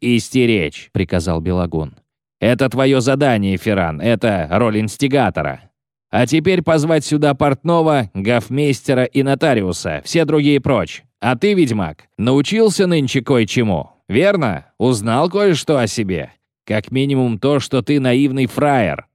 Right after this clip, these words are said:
Если ты это понял, будет хоть какая-то польза от твоего визита сюда.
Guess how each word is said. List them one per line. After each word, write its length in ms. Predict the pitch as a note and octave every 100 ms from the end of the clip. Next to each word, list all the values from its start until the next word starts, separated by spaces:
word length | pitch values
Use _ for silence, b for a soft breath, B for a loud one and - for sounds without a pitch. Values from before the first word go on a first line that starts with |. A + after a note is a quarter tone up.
| _
Если 480 | G2 D3+ E3+ D3+ D#3
ты 240 | C3 D#3+
это 360 | - D3+ - B2+
понял, 600 | - E3 D3 G2+ C#2+ - _ _ _
будет 420 | G#2 D#3 D#3+ D3
хоть 240 | - D#3 -
какая-то 600 | D3 B2 D#3 C#3+ A2+ A2+
польза 440 | A2+ A2+ G2 G2
от 100 | F#2
твоего 340 | - G#2 G2+ G2
визита 440 | G#2 G2+ G#2+ F#2
сюда. 460 | - G#2+ F2 C#2+